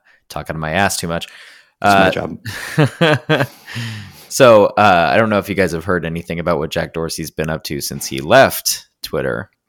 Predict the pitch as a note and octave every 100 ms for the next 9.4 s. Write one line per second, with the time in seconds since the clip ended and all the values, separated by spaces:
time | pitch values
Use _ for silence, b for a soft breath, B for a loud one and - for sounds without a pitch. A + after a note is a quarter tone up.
0 | _ - B1+ G#1 - - D#2+ F2+ F2 -
1 | E2+ D#2 D2+ - D#2 D2 C2+ C#2 C2 _
2 | _ F2 F2 E2 - D#2 D2 C#2 D2 -
3 | _ _ _ _ - D#2 - D#2 C#2+ -
4 | - D2 C2 A#1+ G#1+ - - _ _ _
5 | - - - E2 D2 - F#2 E2 E2+ D#2
6 | D#2+ D2+ D#2+ D#2 D#2 D2+ D2+ D2 - -
7 | D2 D2 D2 C#2 C#2+ C#2+ - D2 C#2 C2+
8 | C2+ C#2 - b b b - C#2+ - D2+
9 | - D#2 D2+